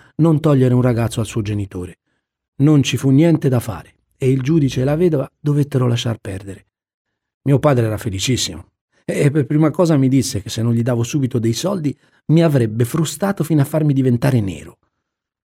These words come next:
Così mi toccò chiedere al giudice Thatcher qualche dollaro per farlo stare buono.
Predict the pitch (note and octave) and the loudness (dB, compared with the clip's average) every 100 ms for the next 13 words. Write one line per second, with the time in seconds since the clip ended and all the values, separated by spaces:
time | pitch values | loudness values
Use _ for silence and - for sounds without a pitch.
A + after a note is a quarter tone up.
0 | _ _ - C#3+ A#2 - - _ _ D3+ | _ _ -2 0 4 2 0 _ _ -2
1 | D3+ C#3+ D3+ - F3+ E3+ D3 C3+ D#3 D3 | 0 2 2 2 4 4 4 4 4 2
2 | B2+ C3 F#3 D3+ B2 A#2+ _ _ - C#3+ | 2 0 0 0 0 -2 _ _ 0 0
3 | C#3 C#3+ D#3 C#3+ B2+ A#2 A#2+ C#3 B2+ A#2 | 2 4 6 6 4 2 2 2 2 2
4 | B2 A#2 F#2+ F2 E2 | 0 0 -2 -6 -10